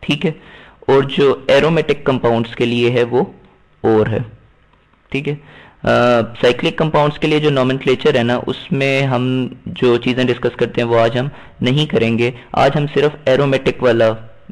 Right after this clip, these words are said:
part discuss करेंगे, because आपके course में एरोमेटिक का, cyclic compounds में for example आपके पास, अ, ये एक compound है, ठीक है?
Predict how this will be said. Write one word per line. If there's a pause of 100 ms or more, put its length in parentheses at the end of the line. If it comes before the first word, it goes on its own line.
(220)
part
discuss
करेंगे,
because
आपके
course
में
एरोमेटिक
का, (380)
cyclic
compounds
में
for
example
आपके
पास, (1600)
अ, (400)
ये
एक
compound
है,
ठीक
है?